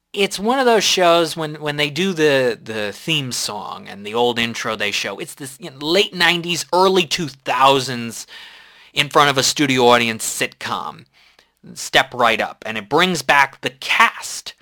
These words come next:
of the original series for this reboot, including Keegan-Michael Key, Judy Greer, and Johnny Knoxville. Also on Reboot, as they come together and interact with each other for this new Reboot show,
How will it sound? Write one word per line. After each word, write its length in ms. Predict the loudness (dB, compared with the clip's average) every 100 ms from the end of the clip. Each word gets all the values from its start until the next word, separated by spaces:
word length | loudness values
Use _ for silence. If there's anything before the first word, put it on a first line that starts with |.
| _ _ 0
of 320 | 4 4 2
the 100 | -2
original 400 | 2 2 2 -2
series 480 | -2 0 0 0 -4
for 320 | -8 -2 0
this 360 | 0 0 -2 -4
reboot, 580 | -4 0 0 0 -2 -6
including 540 | -12 -4 0 0 0
Keegan-Michael 640 | -6 -2 0 4 2 2 -4
Key, 380 | 0 0 -2 _
Judy 320 | -10 -4 -2
Greer, 380 | 0 4 4 4 0 -20 _
and 160 | -14 -4
Johnny 300 | 2 2 2
Knoxville. 600 | -2 -2 -8 -14 -16 -18 _ _ _ _ _ -2
Also 420 | 6 6 6 2
on 300 | 6 6 6
Reboot, 560 | 2 -2 -2 -4 -4 -12 _ _
as 220 | -6 -4 2
they 180 | 2
come 240 | 2 -4 -4
together 340 | -4 -2 -2
and 120 | -2
interact 400 | -2 2 0 0
with 100 | -10
each 220 | -10 -8 -8
other 240 | -6 -8
for 240 | -4 -4
this 180 | -2 -6
new 160 | -6 -6
Reboot 420 | -8 -8 -10 -8
show, 360 | -10 -8 -12